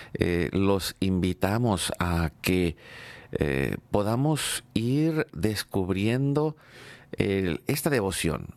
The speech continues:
en especial, eh, en este tiempo que se acerca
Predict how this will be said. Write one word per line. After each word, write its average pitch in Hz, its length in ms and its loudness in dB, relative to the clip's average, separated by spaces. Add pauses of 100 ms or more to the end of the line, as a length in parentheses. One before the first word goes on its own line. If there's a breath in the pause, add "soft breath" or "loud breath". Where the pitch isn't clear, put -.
en 95 140 0
especial, 110 640 0 (140)
eh, 57 420 -2
en 87 180 0
este 101 220 0
tiempo 110 340 -2
que - 140 -2
se 92 140 0
acerca 101 500 0